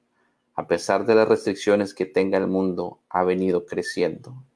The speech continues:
A pesar de cada restricción, se predica más. Porque, Señor, queremos que vengas pronto.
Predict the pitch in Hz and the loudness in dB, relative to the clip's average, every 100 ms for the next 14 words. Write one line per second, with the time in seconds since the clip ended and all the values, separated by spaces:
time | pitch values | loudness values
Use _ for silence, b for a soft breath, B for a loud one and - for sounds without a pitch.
0 | B B B - - 90 104 98 107 - | B B B -8 -2 0 2 0 -2 -2
1 | 110 113 117 117 - 95 - 107 107 117 | 2 2 2 0 -2 -8 -4 -2 0 -2
2 | b b b - 98 101 92 98 95 85 | b b b -2 0 4 6 4 0 -4
3 | 78 - - - - _ _ _ _ _ | -2 -8 -10 -18 -20 _ _ _ _ _
4 | _ _ _ _ _ _ _ _ 92 98 | _ _ _ _ _ _ _ _ -10 -10
5 | - 95 104 - 98 98 101 - - 87 | -6 -2 -2 -2 0 0 0 -8 -4 -2
6 | 87 90 - - 82 87 - - | -2 -6 -10 -8 -8 -8 -14 -20